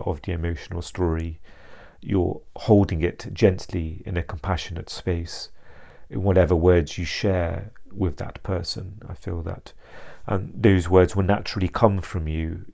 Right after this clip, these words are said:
um, whatever words that, uh, that are often said or shared, that, uh, you know, that will come from that space. Um, and then,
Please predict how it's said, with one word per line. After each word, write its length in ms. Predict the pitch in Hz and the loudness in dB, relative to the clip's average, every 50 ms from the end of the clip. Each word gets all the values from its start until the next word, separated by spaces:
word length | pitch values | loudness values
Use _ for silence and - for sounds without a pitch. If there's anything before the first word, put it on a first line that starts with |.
| - - - - | -18 -18 -14 -10
um, 220 | 104 95 92 92 - - | -8 -8 -8 -8 -6 -2
whatever 340 | 104 98 92 87 82 95 | 2 2 4 4 2 0
words 480 | 92 85 92 90 87 85 78 - - - | 2 4 4 4 4 2 0 -4 -10 -10
that, 400 | - - - - - - - - - - _ - - - | -8 -8 -8 -8 -10 -16 -18 -20 -20 -20 _ -20 -18 -14
uh, 240 | - - - - - 101 95 - _ - - - - - - - - - - - _ - - - - _ | -14 -12 -12 -12 -14 -16 -18 -20 _ -20 -20 -20 -20 -20 -20 -20 -20 -20 -20 -20 _ -20 -20 -20 -20 _
that 380 | - - - - - - - - - 156 156 170 _ _ _ - - - - - - - _ - - - - - - - - | -10 -10 -10 -10 -10 -14 -18 -20 -20 -20 -20 -20 _ _ _ -20 -20 -20 -20 -20 -20 -20 _ -20 -20 -20 -20 -20 -16 -8 -2
are 140 | 92 92 95 | 0 0 0
often 320 | 85 - - 95 87 80 | 0 0 -2 -4 -4 -4
said 360 | - - - 92 85 85 - | -4 -2 -2 0 0 0 -2
or 120 | 90 82 76 | -4 -4 -4
shared, 520 | - - - 95 90 87 82 82 - - - - - _ - - | -2 0 2 2 2 2 0 -4 -6 -10 -16 -20 -20 _ -18 -14
that, 200 | - 104 95 - - - - - - - | -12 -12 -12 -12 -14 -18 -18 -18 -16 -16
uh, 60 | 101 - 113 110 110 - | -16 -16 -16 -16 -16 -14
you 140 | - 101 | -10 -8
know, 60 | 92 85 | -8 -6
that 280 | 82 - - - - | -4 -6 -6 -6 -6
will 100 | 92 82 | -8 -6
come 300 | - - - 98 87 82 | -6 -4 -4 -2 -4 -4
from 200 | - - 90 82 | -6 -6 -6 -4
that 200 | 82 82 82 - | -4 -6 -6 -8
space. 540 | - - - 92 87 87 82 - - - - - - - - - - - - - - - - - - - - - - | -10 -8 -6 -4 -4 -4 -6 -10 -14 -18 -20 -20 -20 -20 -20 -20 -20 -20 -20 -20 -20 -20 -20 -20 -20 -18 -14 -12 -10
Um, 380 | - - - - - - - - - - - - - - - - - - - - - - - - - - - - - - - - - - - - - - - - - - - - | -8 -8 -8 -10 -10 -14 -16 -18 -18 -16 -16 -18 -18 -18 -18 -18 -18 -16 -16 -18 -16 -14 -14 -14 -14 -14 -16 -16 -16 -18 -18 -20 -20 -16 -14 -14 -14 -12 -14 -16 -18 -14 -2 0
and 120 | 104 90 | 6 8
then, 220 | 95 95 90 90 | 8 8 6 4